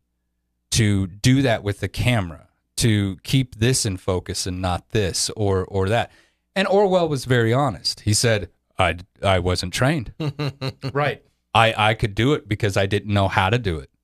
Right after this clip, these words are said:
Speaker 1: So I, I got someone to teach me how do you, I use this camera. Okay, so here's A, B, and C, and this is how to focus. But when it came to framing things up, when it came to make sure that this is in focus and that's not,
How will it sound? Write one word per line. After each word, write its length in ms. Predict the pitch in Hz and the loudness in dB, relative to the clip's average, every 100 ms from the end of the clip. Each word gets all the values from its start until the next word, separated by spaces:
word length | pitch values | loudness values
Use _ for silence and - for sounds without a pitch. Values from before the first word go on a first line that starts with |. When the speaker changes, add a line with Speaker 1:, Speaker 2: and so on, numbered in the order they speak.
| _ | _
Speaker 1:
So 200 | - 113 | -2 0
I, 160 | 98 101 101 - | 0 -2 -10 -2
I 220 | 110 98 92 _ _ _ _ _ _ - | 0 0 -4 _ _ _ _ _ _ 0
got 240 | 120 110 | 2 2
someone 460 | - 117 107 117 151 - | 0 0 2 0 -2 -4
to 100 | 104 | -4
teach 360 | - 101 - | 0 -2 -2
me 220 | 101 127 151 - | -2 -2 -2 -2
how 180 | 110 101 | 0 2
do 80 | |
you, 80 | 107 | 2
I 140 | - 98 | 2 0
use 280 | 95 98 | 2 0
this 160 | - 90 | 0 -4
camera. 440 | - 90 82 110 - | -2 -2 0 -2 -2
Okay, 380 | - 92 90 92 | -2 0 0 0
so 320 | 135 - 90 | 0 0 0
here's 260 | 98 92 92 | 0 0 0
A, 220 | 78 92 | 0 -2
B, 200 | 92 90 | 0 -2
and 140 | 98 107 | -2 -4
C, 180 | 87 101 | -4 -2
and 100 | 95 | -2
this 140 | - | -4
is 100 | 87 | -4
how 80 | 90 | -4
to 80 | 87 | -4
focus. 400 | - 90 - 131 - - _ _ | -2 -2 -2 -4 -6 -20 _ _
But 120 | - 107 | 0 2
when 140 | 110 | 2
it 60 | 104 | 0
came 260 | - 120 | 0 0
to 220 | 113 98 87 | 0 0 -2
framing 540 | - 95 110 123 131 | -2 0 2 2 0
things 340 | - 123 113 | 0 0 2
up, 260 | 90 117 - _ _ _ _ | 0 -2 -4 _ _ _ _
when 120 | - 92 | -2 -2
it 80 | |
came 280 | - 104 101 | 0 0 2
to 200 | - 98 | 2 2
make 240 | 87 90 - | 2 2 2
sure 200 | 123 113 | 0 0
that 160 | 110 | 0
this 200 | 120 113 | 0 0
is 100 | 110 | 0
in 100 | 113 | 0
focus 420 | 120 107 107 123 | 2 0 0 -2
and 160 | 127 120 | 0 0
that's 260 | 101 113 - | 0 -2 -2
not, 300 | 98 101 | 0 0